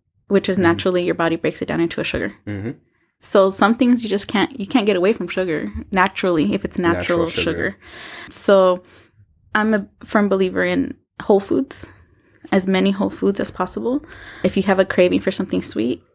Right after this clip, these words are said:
Speaker 1: eat a strawberry. Just think of what you could change your body. Your body's gonna have cr-, natural cravings for things like,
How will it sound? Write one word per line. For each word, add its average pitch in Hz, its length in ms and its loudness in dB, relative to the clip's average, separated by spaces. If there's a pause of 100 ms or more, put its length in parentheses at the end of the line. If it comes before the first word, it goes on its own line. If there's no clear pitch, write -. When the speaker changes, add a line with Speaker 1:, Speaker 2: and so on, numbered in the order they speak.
(460)
Speaker 1:
eat 185 180 -4
a - 20 -6
strawberry. - 480 -4 (440)
Just - 260 -2
think 214 220 4
of 202 220 2
what 196 180 4
you 196 80 -4
could 196 200 -6
change 185 300 -4
your 180 80 0
body. 175 220 0
Your 180 100 2
body's 233 320 4
gonna 196 140 0
have 190 240 0
cr-, - 120 -12
natural 175 320 -4
cravings 165 400 -2
for 165 80 -2
things 170 200 -2
like, - 220 -4